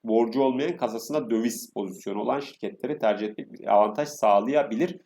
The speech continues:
E, dolayısıyla burada düşen kanal hala kırılmış değil. O zaman net bir pozisyon,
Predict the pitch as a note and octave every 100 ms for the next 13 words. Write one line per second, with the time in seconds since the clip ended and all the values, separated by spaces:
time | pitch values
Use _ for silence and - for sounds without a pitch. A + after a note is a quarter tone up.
0 | _ - B2 C#3+ F3 F3+ F3 F3+ C#3 -
1 | F3+ F3+ F3+ E3+ E3 E3 - E3 D#3 F#3+
2 | F#3+ B2 F#2+ G2 C3 D3+ D3 C#3+ D#3 D#3+
3 | - C#3 C3 B2+ - - C3 C3